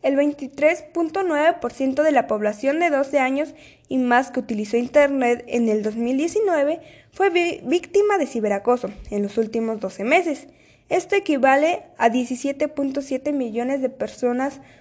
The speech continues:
usuarias de internet a través de cualquier dispositivo en México. Esto, estos datos fueron compartidos por el Instituto Nacional de Estadística y Geografía,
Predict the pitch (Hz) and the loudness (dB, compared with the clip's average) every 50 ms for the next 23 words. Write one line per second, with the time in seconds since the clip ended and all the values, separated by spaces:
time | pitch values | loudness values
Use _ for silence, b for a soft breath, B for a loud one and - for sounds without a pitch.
0 | B B B - 254 254 240 - - 269 269 262 262 277 285 277 262 254 240 - | B B B -6 -6 -6 -4 0 4 4 6 6 4 2 0 -2 -2 -4 -4 -4
1 | - 214 208 226 240 269 269 269 - - - 233 233 - 220 226 220 220 247 254 | -6 -6 -4 -2 -2 -2 -2 -4 -6 -8 -4 -4 -2 0 0 0 2 4 4 2
2 | 247 269 294 285 262 226 226 - 247 233 240 254 254 - - 233 233 226 208 208 | 4 2 0 0 0 -2 0 0 -2 -2 -2 -2 -10 -10 -12 -12 -10 -12 -12 -8
3 | - 247 269 277 339 381 359 - - _ _ - 220 214 214 226 240 233 - - | -6 -4 -2 -2 -2 -2 -4 -8 -20 _ _ -8 -6 -2 0 0 0 0 -2 -8
4 | - - - - - - - - - _ B B B B B B B B B B | -14 -14 -16 -20 -18 -20 -20 -20 -20 _ B B B B B B B B B B
5 | - 381 427 - 403 415 427 - - - - _ - - - - _ _ _ _ | 4 4 4 4 0 -2 -2 -4 -8 -14 -20 _ -20 -20 -20 -20 _ _ _ _
6 | _ _ _ _ - 320 381 370 - 480 453 403 381 381 381 381 392 381 - - | _ _ _ _ 4 4 4 4 2 0 2 4 4 4 4 2 -2 -10 -4 0
7 | - 311 302 330 349 381 381 - - - - 240 220 - - 220 214 - - 262 | 4 4 4 4 2 0 -4 -8 -12 -14 -12 -12 -10 -6 -6 -6 -6 -6 -6 -4
8 | 262 254 277 269 269 - 311 311 302 302 294 269 254 247 - 254 208 - - 302 | 0 0 0 -2 -2 0 2 2 4 4 2 0 -2 -4 -6 -10 -8 -6 -6 -6
9 | 320 311 320 339 349 349 349 339 269 240 233 226 233 233 233 240 240 269 294 277 | -4 0 2 4 4 4 2 0 -2 -6 -4 0 0 2 2 2 2 2 0 0
10 | B B B B B B B B B 226 247 240 - - 240 220 233 254 262 262 | B B B B B B B B B 0 0 0 0 0 0 0 0 0 -2 -4
11 | - - 262 - 277 269 285 269 - 247 220 208 214 220 220 220 - - 277 285 | -6 -8 -2 0 2 2 2 0 -2 -2 0 2 2 2 2 0 -4 -4 0 2
12 | 277 277 285 294 - | 4 4 4 2 -4